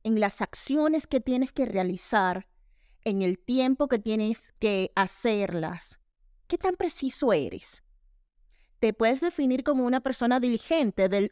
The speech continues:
uno al cinco, siendo cinco la mayor puntuación. ¿Qué puntuación te darías?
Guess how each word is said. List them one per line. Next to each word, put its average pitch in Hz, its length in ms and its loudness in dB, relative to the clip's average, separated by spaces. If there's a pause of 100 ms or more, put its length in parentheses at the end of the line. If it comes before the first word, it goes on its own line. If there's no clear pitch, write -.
uno 302 560 2
al 202 220 0
cinco, 208 720 -2 (220)
siendo 220 360 0
cinco 269 520 2
la 202 140 4
mayor 196 320 2
puntuación. 214 720 -2 (320)
¿Qué 233 140 0
puntuación 214 640 -2
te 190 100 4
darías? - 640 -4